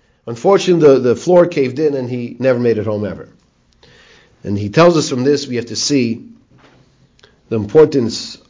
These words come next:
of being careful not to cause tears and pain to our spouses.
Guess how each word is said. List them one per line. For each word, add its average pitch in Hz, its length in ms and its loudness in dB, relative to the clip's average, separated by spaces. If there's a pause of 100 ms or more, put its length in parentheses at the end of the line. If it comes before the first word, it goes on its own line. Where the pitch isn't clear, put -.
of 104 120 -14
being 107 160 -10
careful 135 340 -2
not 127 160 0
to 123 60 0
cause 117 480 -2
tears 113 580 -4
and 101 140 -12
pain 120 640 2
to 113 100 -2
our 101 100 0
spouses. 131 720 0